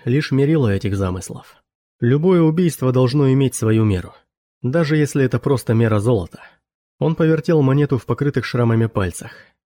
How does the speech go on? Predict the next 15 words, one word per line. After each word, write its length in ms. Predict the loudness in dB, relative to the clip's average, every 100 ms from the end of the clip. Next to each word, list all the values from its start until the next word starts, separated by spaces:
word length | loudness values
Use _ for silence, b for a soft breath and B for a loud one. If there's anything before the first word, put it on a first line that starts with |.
| _
Выбитый 520 | -4 -2 0 0 0
на 100 | 0
ней 180 | 0 -2
профиль 500 | -2 -2 -2 -4 -4 -12 _
приведет 540 | -6 -2 0 -2 0
его 260 | -2 -2 -2
к 80 | -4
жертве. 460 | -6 -6 -10 -18 -20 _ _ _ _ _ _ _ _ _ _ _ _ _ _ _ _
Собрав 460 | -10 -4 -2 -2 0
вещи 340 | -2 -2 0
и 80 | 0
приладив 480 | 2 2 2 2 0
на 80 | -2
себе 320 | 0 2 2
оружие, 540 | 2 2 2 0 0